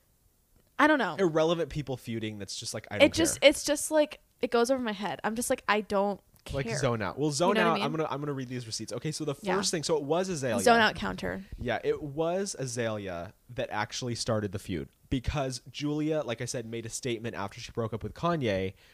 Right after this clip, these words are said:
Speaker 2: saying, you know, "Y'all would love if I was so upset. The media would love to paint a picture of me, a sad, lonely woman crying on a plane by myself, but it's not true.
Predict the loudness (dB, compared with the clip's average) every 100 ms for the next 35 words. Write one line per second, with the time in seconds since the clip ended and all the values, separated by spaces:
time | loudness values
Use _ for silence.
0 | -12 -6 -2 0 0 -2 -4 -6 -4 -4
1 | -2 0 2 0 0 -2 0 0 0 -4
2 | -4 -4 -4 -4 -4 -2 -2 -4 -8 -4
3 | -2 0 -2 -2 -4 -6 -6 -6 -6 -6
4 | -8 -4 -4 -4 -4 -6 -8 -14 -10 -6
5 | -2 0 0 -2 -4 -4 -6 -6 -8 -6
6 | -4 -4 -4 -6 -6 -6 0 0 0 -4
7 | -4 -6 -6 -6 -6 -4 -4 -4 -4 -8
8 | -8 -8